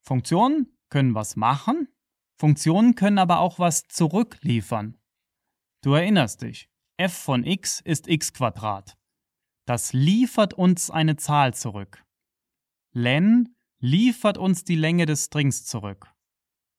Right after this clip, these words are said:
N gleich Länge von S. In N steht nun die Länge des Strings S. So etwas können wir auch programmieren.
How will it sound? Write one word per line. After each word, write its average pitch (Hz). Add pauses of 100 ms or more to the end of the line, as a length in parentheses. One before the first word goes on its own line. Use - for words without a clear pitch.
(440)
N 185
gleich 143 (520)
Länge 143
von 117
S. - (1000)
In 135
N 147
steht 160
nun 156
die 156
Länge 139
des 147
Strings 120
S. - (880)
So 180
etwas 180
können 160
wir 135
auch 127
programmieren. 104